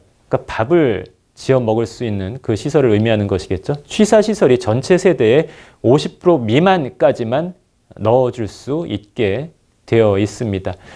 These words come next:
근데 여러분들께서 모델하우스에 가서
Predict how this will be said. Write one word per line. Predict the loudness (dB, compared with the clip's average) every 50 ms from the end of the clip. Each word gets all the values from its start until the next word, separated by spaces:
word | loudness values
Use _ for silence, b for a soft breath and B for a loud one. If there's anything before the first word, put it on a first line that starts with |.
| B B B B B B B
근데 | 2 4 6 6 6 4 2 0 -2
여러분들께서 | 0 0 2 2 2 0 -2 0 2 2 2 2 0
모델하우스에 | -2 0 0 0 4 4 4 6 4 4 2 -2 -4 -2 -2 0 0
가서 | -2 -4 -4 -4 -2 0 2 4 4 4 4 2 2 -2 -4 -8